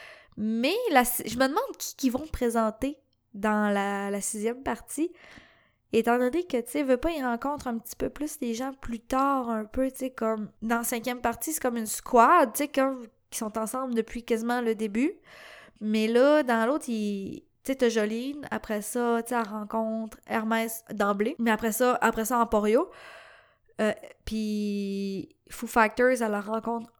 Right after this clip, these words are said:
un petit peu plus tard avec un combat. Puis après ça, ben, tu sais, elle rencontre, euh, tu sais, Weather Report,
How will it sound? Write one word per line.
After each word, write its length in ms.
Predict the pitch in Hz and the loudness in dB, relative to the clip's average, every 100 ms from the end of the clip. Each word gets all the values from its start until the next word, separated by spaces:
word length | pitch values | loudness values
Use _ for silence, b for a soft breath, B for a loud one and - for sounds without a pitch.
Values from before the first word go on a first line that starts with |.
| _ | _
un 140 | - 233 | -6 -6
petit 280 | 240 - - | -6 -8 -2
peu 200 | 247 240 | 0 0
plus 320 | - 226 214 _ _ | 0 -2 -2 _ _
tard 840 | 247 233 240 240 226 208 196 208 B B _ | 2 6 8 8 6 4 -2 -10 B B _
avec 300 | 226 220 233 | -8 -8 -6
un 100 | 233 | -8
combat. 400 | - 214 202 202 - | -4 -2 -2 -4 2
Puis 80 | |
après 180 | 262 269 | 2 4
ça, 100 | 269 | 2
ben, 120 | 277 | 2
tu 60 | 240 | 6
sais, 120 | 302 | 6
elle 80 | 262 | 6
rencontre, 540 | 233 233 262 262 254 226 | 4 2 2 0 -2 -2
euh, 320 | 208 202 202 | -2 -2 -2
tu 120 | - | -4
sais, 20 | |
Weather 340 | 247 214 214 220 | 2 2 4 2
Report, 520 | 214 208 233 233 | 0 0 0 2